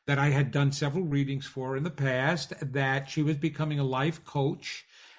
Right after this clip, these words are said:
And I, uh, volunteered. She asked me to volunteer as one of her practice students, even though I knew all about life coaching. And she came to an awareness and an understanding of me that I didn't believe in myself.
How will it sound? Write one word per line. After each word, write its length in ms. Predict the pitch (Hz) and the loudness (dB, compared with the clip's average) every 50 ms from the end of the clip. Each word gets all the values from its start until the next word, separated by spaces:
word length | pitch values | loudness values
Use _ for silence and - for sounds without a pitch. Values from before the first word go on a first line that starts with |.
| _ _ - | _ _ -4
And 200 | 147 147 143 143 | -2 -2 -2 0
I, 460 | 143 135 135 135 139 147 151 160 160 160 | 0 2 2 4 4 4 4 4 2 2
uh, 120 | - 143 139 | 0 0 0
volunteered. 840 | 117 110 135 131 135 143 165 165 - - - 151 143 139 151 165 160 | 0 0 0 0 0 0 0 0 -2 -2 0 2 2 4 2 2 0
She 220 | - - 139 139 | -2 -2 0 0
asked 160 | 135 139 139 - | 0 0 -2 -2
me 100 | 151 139 | -2 -2
to 40 | |
volunteer 540 | 139 139 127 127 139 147 143 147 147 143 139 | -2 -2 -2 -2 -2 -2 -2 -2 0 2 2
as 180 | 139 131 139 - | 2 0 -2 -4
one 140 | 131 131 135 | -4 -4 -4
of 80 | 139 | -4
her 100 | 151 147 | -4 -6
practice 480 | 143 - - 208 214 208 - 165 151 147 | -4 2 4 4 4 4 0 -2 -4 -4
students, 640 | - - - 135 120 104 139 165 175 156 - - | -4 -2 -2 -2 -2 0 -2 -2 -2 -4 -4 -4
even 240 | 139 131 135 139 135 | -4 -2 -2 -2 -2
though 160 | 135 131 123 | -2 -2 -2
I 140 | 120 120 120 | -2 -2 -2
knew 340 | 127 135 160 180 190 180 - - | 2 4 4 4 4 2 0 -2
all 200 | 139 131 120 120 | -2 -2 -2 -4
about 400 | 110 117 120 117 117 113 - 131 | -4 -4 -4 -4 -4 -4 -4 -2
life 320 | 131 127 127 131 135 - | -2 -2 -2 -2 -4 -6
coaching. 520 | - 127 120 113 110 - 160 175 202 170 - - _ _ _ _ _ _ _ _ _ _ _ _ _ _ _ _ _ _ _ _ _ _ _ _ - - - - - - - _ - | -4 -4 -4 -4 -2 -4 -4 -4 -4 -6 -10 -14 _ _ _ _ _ _ _ _ _ _ _ _ _ _ _ _ _ _ _ _ _ _ _ _ -18 -16 -16 -16 -16 -18 -20 _ 2
And 200 | 151 143 135 139 | 4 4 4 4
she 160 | - - 147 | 2 0 0
came 420 | 143 - - 147 151 151 160 160 | 0 2 4 4 4 4 4 2
to 220 | 160 - 160 160 156 | 2 2 0 0 2
an 80 | 156 147 | 0 0
awareness 580 | 143 131 127 139 139 143 151 160 165 156 147 | -2 0 0 0 0 0 0 0 -2 -2 -2
and 100 | 151 139 | -2 -2
an 120 | 139 135 135 | -2 -2 -4
understanding 640 | 131 123 127 120 - - 160 160 175 185 175 147 127 | -4 -6 -6 -6 -4 -2 0 0 0 2 0 0 0
of 160 | 131 123 101 | 0 -2 -2
me 140 | 120 131 135 | -2 -2 0
that 160 | 135 143 135 | 0 2 2
I 100 | 135 131 | 2 0
didn't 320 | 117 104 135 135 135 139 135 | 0 0 -2 0 0 0 0
believe 320 | 147 156 160 196 214 185 | 2 0 0 0 0 -2
in 60 | 156 | -2
myself. 640 | 127 117 110 - - - 104 92 92 - - - - | -2 -4 -4 -4 -6 -6 -6 -6 -10 -14 -18 -20 -20